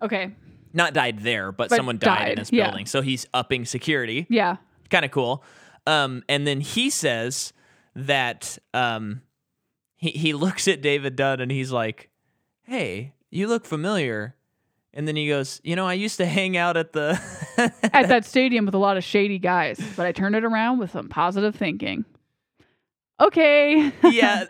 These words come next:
Speaker 2: and that's when M. Night's at his worst, I think, like, writing-wise, when he wants to, like
Speaker 1: Yes, but here's the thing.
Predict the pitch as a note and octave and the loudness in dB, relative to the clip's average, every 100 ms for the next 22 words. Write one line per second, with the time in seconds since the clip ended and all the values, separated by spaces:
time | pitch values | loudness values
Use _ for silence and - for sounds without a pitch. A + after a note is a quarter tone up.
0 | - A3 A#3 D4 D4 - A#3+ A3 G3+ F#3+ | 0 0 2 0 0 -4 -2 0 0 0
1 | D#3+ D#3+ E3 D#3 E3+ D3 C3 A#2+ A#2 B2 | 0 0 0 0 0 0 -2 -2 -2 -2
2 | C#3 D#3+ D3 D#3 D#3+ D#3+ F3 D3+ C3 B2 | -2 0 0 0 -2 -2 -2 -2 -2 0
3 | A#2 B2 C3 C#3 C3+ C#3 C#3 C3 C3+ C3 | 0 0 0 -2 -2 -2 -2 -4 -4 -4
4 | A#2+ B2+ B2+ C3+ A#2+ A2 A#2+ - _ _ | -4 -4 -4 -4 -2 -2 -6 -12 _ _
5 | _ _ _ _ _ _ _ _ C#3+ C#3 | _ _ _ _ _ _ _ _ -2 -2
6 | - _ _ _ - - _ - F4 D4+ | -8 _ _ _ -20 -20 _ 4 4 4
7 | - D4+ E4+ D#4+ E4 D4+ C#4 A#3+ | 0 2 2 -2 2 4 4 2